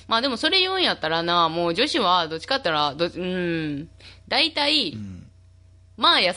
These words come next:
Speaker 1: しくされたら、ええよ。
Speaker 2: いや、俺それもちゃうと思うけどな。
Speaker 1: そうかな？
Speaker 2: それも俺ちゃうと思うけど。いや、俺の一番は多分オラオラが一番やと思うねん。
Speaker 1: うん。
Speaker 2: もう強行オラオラが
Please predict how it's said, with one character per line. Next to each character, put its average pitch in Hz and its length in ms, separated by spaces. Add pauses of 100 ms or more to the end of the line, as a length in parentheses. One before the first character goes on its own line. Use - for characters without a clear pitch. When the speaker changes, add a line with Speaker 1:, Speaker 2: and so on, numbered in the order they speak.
(100)
Speaker 1:
し 240 100
く 196 120
さ 175 160
れ 160 100
た 151 120
ら、 156 280 (720)
え 165 160
え - 20
よ。 165 160 (640)
Speaker 2:
い 90 180
や、 - 100 (200)
俺 - 120
そ - 200
れ - 140
も - 100
ち - 100
ゃ - 120
う - 100
と - 160
思 - 220
う - 20
け - 120
ど - 40 (140)
な。 - 40
Speaker 1:
そ 392 280
う 208 40
か 156 140
な？ 156 500
Speaker 2:
そ - 300
れ 87 120
も 82 180
俺 85 160
ち - 100
ゃ 117 80
う 127 80
と 127 100
思 131 140
う - 20
け 123 60
ど。 131 60
い - 20
や、 214 160
俺 269 180
の 277 120
一 294 180
番 277 240
は 302 200
多 202 120
分 - 140
オ 190 80
ラ 190 140
オ 180 100
ラ 165 100
が 190 160
一 139 180
番 117 140
や 90 60
と 117 80
思 107 140
う - 20
ね - 320
ん。 - 20
Speaker 1:
う 160 280
ん。 - 20
Speaker 2:
も 185 80
う 190 80
強 277 320
行 240 300
オ 214 60
ラ 190 140
オ 127 100
ラ 101 120
が 101 340